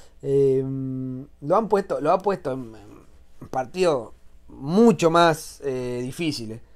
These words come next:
Eh, yo creo que... No, creo no, no entiendo por qué si entra Esquivel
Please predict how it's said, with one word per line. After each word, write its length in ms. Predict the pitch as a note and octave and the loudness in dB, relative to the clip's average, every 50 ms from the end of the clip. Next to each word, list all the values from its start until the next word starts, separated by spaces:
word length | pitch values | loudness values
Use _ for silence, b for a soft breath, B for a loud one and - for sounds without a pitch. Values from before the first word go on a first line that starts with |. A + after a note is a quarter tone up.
| b b b b b b b b b b b - | b b b b b b b b b b b -10
Eh, 1040 | - D#3+ D#3 D3+ D3 D3 C#3+ C#3+ C#3+ C#3 C#3 C#3 C3 C3 B2+ B2+ B2+ B2+ C3 C3 C3 B B B B B B B B B B B B B B B B _ - - - - - - - - - - - - - b b b b b b b b b b b - | -4 0 2 4 4 4 4 4 4 4 2 2 0 -2 -4 -4 -4 -4 -6 -6 -8 B B B B B B B B B B B B B B B B _ -20 -20 -20 -20 -20 -20 -20 -20 -20 -20 -20 -20 -20 b b b b b b b b b b b -10
yo 160 | - - E3+ | -6 -4 -2
creo 240 | E3 F#3 F3+ F3 D3+ | 0 2 2 2 2
que... 400 | D3 D#3 D#3 D3+ D3 D3 C#3+ - - - - - _ _ _ - - - - - - - - - - - - - _ _ _ _ _ _ - - _ _ _ _ _ _ _ _ _ | 2 0 2 2 2 0 -2 -6 -12 -20 -20 -20 _ _ _ -20 -20 -20 -20 -20 -20 -20 -20 -20 -20 -20 -20 -20 _ _ _ _ _ _ -20 -20 _ _ _ _ _ _ _ _ _
No, 260 | - E3 F3+ F3+ D#3 - | -8 -6 -4 -4 -2 2
creo 220 | G#3 A3+ A#3 A3+ | 4 4 4 4
no, 260 | G3 E3 D3 B2 - - | 4 0 -2 -4 -6 -6
no 120 | E3 F3 G3+ | -4 -4 -4
entiendo 600 | G#3 G3 E3 G#3 A3+ A#3 A#3+ A#3 A3+ A3 C4+ C4 - - - - - - - - - - - - - - _ _ _ _ _ - - _ - - _ _ _ - - - _ - - _ - - - | -4 -4 -6 -4 -4 -4 -4 -4 -6 -8 -8 -12 -18 -20 -20 -20 -20 -20 -20 -20 -20 -20 -20 -20 -20 -20 _ _ _ _ _ -20 -20 _ -20 -20 _ _ _ -20 -20 -20 _ -20 -20 _ -20 -8 -2
por 180 | F#3+ G3+ G#3 | -2 -2 0
qué 160 | G#3 B3+ G#3+ | 0 0 -2
si 200 | E3 - - F3 | -2 -4 -4 -4
entra 240 | E3+ E3+ E3+ E3 F3 | -4 -2 -2 -2 -4
Esquivel 580 | D3+ - - E3+ F3 F#3+ G3+ G#3+ A#3 C4 C#4+ | -4 -4 -6 -4 -2 0 0 0 -2 -6 -10